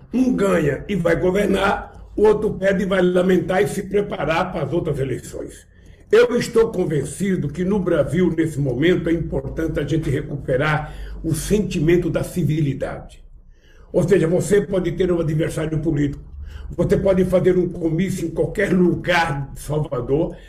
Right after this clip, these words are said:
e depois entrar num restaurante, encontrar com o seu adversário e se cumprimentar de forma civilizada, sabe?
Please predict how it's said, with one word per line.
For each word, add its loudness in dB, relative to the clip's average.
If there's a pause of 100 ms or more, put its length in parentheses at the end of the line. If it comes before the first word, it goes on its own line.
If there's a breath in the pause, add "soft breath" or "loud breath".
(160 loud breath)
e -2
depois 2
entrar 0
num 2
restaurante, 0
encontrar -2
com 0
o 0
seu -2
adversário 0 (300 loud breath)
e -4
se -2
cumprimentar 0
de 0
forma 0
civilizada, -2 (300 loud breath)
sabe? 0